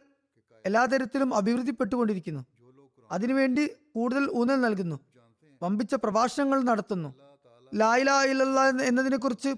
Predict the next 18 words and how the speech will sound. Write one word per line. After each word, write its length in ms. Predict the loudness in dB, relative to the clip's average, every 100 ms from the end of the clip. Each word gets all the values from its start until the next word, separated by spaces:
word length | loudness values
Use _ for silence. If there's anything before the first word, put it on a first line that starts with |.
| 0
പറഞ്ഞുകൊണ്ടിരിക്കുന്നു, 800 | 0 2 2 2 -2 -2 -2 -2
സമ്മേളനങ്ങൾ 520 | -2 0 2 2 0
സംഘടിപ്പിക്കുന്നു. 640 | 0 0 0 -2 -2 -2 -4 _ _ _ _ -8
എന്നാൽ 240 | 0 2 2
അള്ളാഹുവിൽ 400 | 4 4 4 2
നിന്നും 240 | 2 0 -2 _ -8
എത്രമാത്രം 540 | -4 0 2 2 0 -2
അശ്രദ്ധരാണ് 680 | -4 0 0 2 4 4 4
എന്നാൽ 400 | 2 2 2 2 -2 _ _ _ _ _ _
അറിയാതെ 480 | -6 0 2 2 2
പോലും 280 | 4 4 2
ഈ 100 | 0
ഭാഗത്തേക്ക് 500 | 2 4 2 0 -2
ശ്രദ്ധ 220 | 0 0
തിരിക്കുന്നില്ല. 500 | 0 -2 -2 -6 -6 -12 _ _ _ _ -4
പിന്നെ 160 | 0
അത്തരം 360 | 2 2 0 0
സാഹചര്യത്തിൽ 580 | 2 2 4 2 0 0